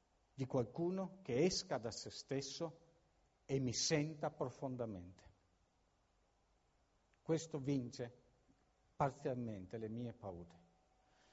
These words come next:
Penso a me stesso. Se ognuno di voi pensa a se stesso, deve prima entrare in contatto con questa paura fondamentale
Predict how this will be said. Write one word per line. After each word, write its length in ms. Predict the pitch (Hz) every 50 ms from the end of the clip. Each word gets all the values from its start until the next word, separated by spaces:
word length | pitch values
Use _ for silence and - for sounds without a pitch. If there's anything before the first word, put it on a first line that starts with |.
| - - - - - - - - _ _ _ _ _ _ _ _ _ _ _ _ - _ _ _ _ _ _ _ _ _
Penso 320 | - - 196 208 196 - 208
a 40 | 185
me 120 | 175 175
stesso. 560 | 170 - - - 113 95 - - - 113 104 - - - - - - _
Se 180 | - - - 170
ognuno 320 | 160 165 180 185 185 175
di 100 | 156 151
voi 240 | 147 165 180 185 175
pensa 500 | 175 - 180 185 208 208 190 - - 156
a 40 | 131
se 220 | - - - 123
stesso, 840 | - - - - 139 131 - - - 180 196 196 - - - - - -
deve 300 | 135 139 143 135 139 139
prima 360 | - - 175 214 220 208 190
entrare 400 | 165 147 131 160 170 190 202 190
in 140 | 185 165 143
contatto 680 | - 147 135 120 110 - 165 180 175 190 185 - 202 185
con 200 | - 165 143 127
questa 340 | - 180 180 170 - - -
paura 480 | - - 160 147 151 180 214 220 196
fondamentale 1040 | 170 - - 143 127 120 113 113 107 104 101 - 113 110 120 135 165 175 156 -